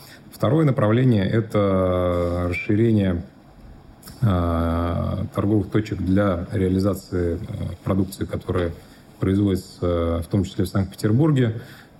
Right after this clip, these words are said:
А, это нестационарные торговые объекты.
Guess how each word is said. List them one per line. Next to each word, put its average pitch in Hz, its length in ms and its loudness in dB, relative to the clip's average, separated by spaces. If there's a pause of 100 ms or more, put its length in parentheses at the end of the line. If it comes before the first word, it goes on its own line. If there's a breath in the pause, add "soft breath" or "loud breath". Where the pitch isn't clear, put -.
А, 92 400 0
это 95 1080 0
нестационарные 95 720 -2
торговые 98 380 0
объекты. 123 460 0